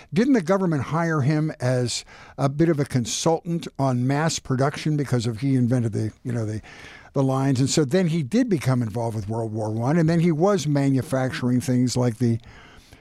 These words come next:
uh, U-boats or whatever they were, or not U-boats, but, um, uh,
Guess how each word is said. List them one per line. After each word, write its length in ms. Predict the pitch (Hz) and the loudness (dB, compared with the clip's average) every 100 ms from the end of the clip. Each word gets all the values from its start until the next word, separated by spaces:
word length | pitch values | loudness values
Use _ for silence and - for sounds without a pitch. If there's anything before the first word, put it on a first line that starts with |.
| - | -6
uh, 380 | 127 123 117 113 110 | -2 -2 -2 -4 -6
U-boats 680 | - 143 147 165 139 147 - | -8 0 2 4 4 2 0
or 60 | 127 | -2
whatever 280 | 131 131 127 | 0 0 0
they 80 | |
were, 180 | 120 123 127 | -2 -2 0
or 100 | 127 | 2
not 220 | 143 131 | 2 2
U-boats, 400 | 135 131 131 - | 2 2 0 0
but, 220 | 131 107 | -4 -2
um, 400 | 123 117 107 107 - - _ - | -2 0 -2 -6 -10 -20 _ -4
uh, 240 | 117 113 | -2 0